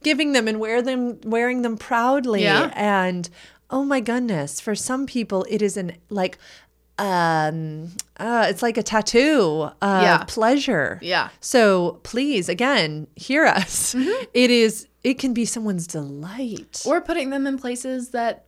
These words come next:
Speaker 2: can't be seen or things
Speaker 1: Yes.
Speaker 2: like that. Like, there's, again, no,
Speaker 1: It
Speaker 2: like, so much nuance.
Speaker 1: Uh-huh.
Speaker 2: So.
Speaker 1: Good one.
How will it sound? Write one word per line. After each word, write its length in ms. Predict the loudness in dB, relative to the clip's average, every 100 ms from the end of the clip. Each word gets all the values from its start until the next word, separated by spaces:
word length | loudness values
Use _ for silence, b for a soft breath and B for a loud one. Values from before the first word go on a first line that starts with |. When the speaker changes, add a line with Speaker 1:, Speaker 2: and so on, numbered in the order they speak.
| -10
Speaker 2:
can't 240 | -10 -8
be 80 | -10
seen 400 | -8 -10 -12 -18 -18 -8
or 120 | -8
things 160 | -4 -6
Speaker 1:
Yes. 60 |
Speaker 2:
like 140 | -6 -6
that. 160 | -6 -6
Like, 160 | -6
there's, 360 | -4 -4 -6 -6
again, 340 | -6 -6 -8 -12 _ -10
no, 220 | -8 -10 -12
Speaker 1:
It 80 | -16 -14
Speaker 2:
like, 120 | -12
so 220 | -8 -8
much 160 | -8 -12
nuance. 400 | -18 -18 -8 -6
Speaker 1:
Uh-huh. 220 | -6 -8 b b b b b b _
Speaker 2:
So. 80 | -10 -10 -18 _ _ _ -16
Speaker 1:
Good 160 | -14 -10
one. 160 | -12